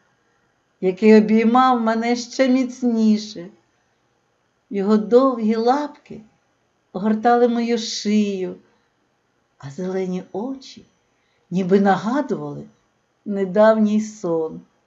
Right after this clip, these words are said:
«Побачила в магазині котика, подумала, що тобі сподобається такий кіт-обіймака», продовжила мама.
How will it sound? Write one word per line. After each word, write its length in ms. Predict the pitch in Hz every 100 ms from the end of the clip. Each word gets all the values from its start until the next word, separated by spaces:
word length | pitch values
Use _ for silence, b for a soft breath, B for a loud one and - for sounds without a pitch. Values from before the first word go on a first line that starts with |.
| _ _ _ _ _ _ _ _ _ _ _ _ _ _
«Побачила 560 | 269 254 277 - 254
в 60 | 240
магазині 600 | 226 220 220 240 233 226
котика, 600 | 220 311 311 185 - 170 - _ _ _ _ _ -
подумала, 720 | 214 180 196 175 160 156 170 _ _ _ _ _ _ _ -
що 220 | - 214
тобі 240 | 233 220
сподобається 800 | 226 - 254 302 269 190 180 214
такий 480 | 220 208 208 202 202 -
кіт-обіймака», 1400 | - 320 330 - 262 247 247 254 208 190 151 139 160 156 _ _ _ _ _ _ _ _ _ _
продовжила 640 | 214 196 185 165 170 170
мама. 400 | 165 151 147 143